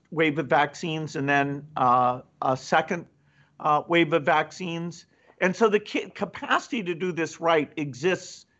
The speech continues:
in the country. You just build a website, put the C D C's name on it, and it will prioritize who, who should get tested. You get the message about masks to be a, you know, kind of bar-, bipartisan, let's protect,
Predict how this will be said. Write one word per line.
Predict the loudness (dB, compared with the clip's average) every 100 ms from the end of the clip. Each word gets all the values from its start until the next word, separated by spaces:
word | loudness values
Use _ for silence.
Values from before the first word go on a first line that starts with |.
| _ -8
in | -4
the | -2
country. | 2 2 2 -8 -14 -14 -12
You | -8
just | -8 -10 _ _
build | 4 4 4
a | 2
website, | 0 0 -4 -2 -2 -6 _ _ _ _ _ _ -6
put | -4
the | -4
C | -6 -4
D | -2
C's | -4 -6 -4
name | 0 2 4
on | 6
it, | 4 -2
and | -4 -4 2
it | 6 6
will | 6 0
prioritize | 2 4 4 2 -2 -2 -2 -4
who, | -4 2 2 0 -6 _ _ _ -4
who | -2
should | 0 -2 2
get | 2 2
tested. | 0 2 2 -2 -6 -6 -14 _ _ -6
You | 2 4 4 4 2 -2 -18 _
get | 2 4
the | 2
message | 2 2 0 -6 -2
about | 0 0 0
masks | 2 2 0 -6 -20 -12
to | -8
be | -4 0 2
a, | 2 0 -8 _ _ _
you | -8
know, | -6
kind | 0 0
of | 0
bar-, | 4 6 6 0 _ -2
bipartisan, | 0 0 -2 -2 -2 -6 -8 -4
let's | -4 -4
protect, | -6 -14 -2 0 0 -6